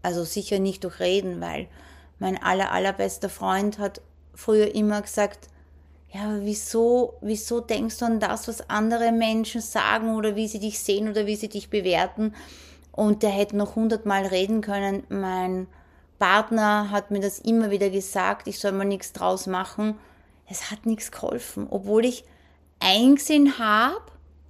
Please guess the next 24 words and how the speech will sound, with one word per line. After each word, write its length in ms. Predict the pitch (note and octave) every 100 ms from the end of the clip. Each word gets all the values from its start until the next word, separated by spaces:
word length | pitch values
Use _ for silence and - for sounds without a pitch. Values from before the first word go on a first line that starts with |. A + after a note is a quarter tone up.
| -
ja, 600 | F#3+ F3 F#3 F#3 A#3+ F4 - - _ - - - _ - - -
ich 180 | F#3+
weiß 380 | F#3 C3+ A#3+ B3
es 320 | D#4 G4 -
und 180 | - G#3
es, 260 | G3+ - - -
ich, 260 | F#3+ - -
ich 180 | F#3 F#3
möchte 340 | G3 B3 -
auch 160 | A3 -
haben, 340 | F3 G3+ B3+
dass 160 | G#3+ A3
es 100 | G3+
mir 140 | F#3
wurscht 240 | G3 B3
ist, 100 | A3+
aber 140 | F3+ F3+
viele 240 | - C4
Jahre 320 | A3 E3+ G#3+
ist 100 | G#3+
es 120 | G#3 G3+
mir 120 | F#3+
nicht 240 | G#3+ -
gelungen. 460 | G#3+ F#3+ G3 E3+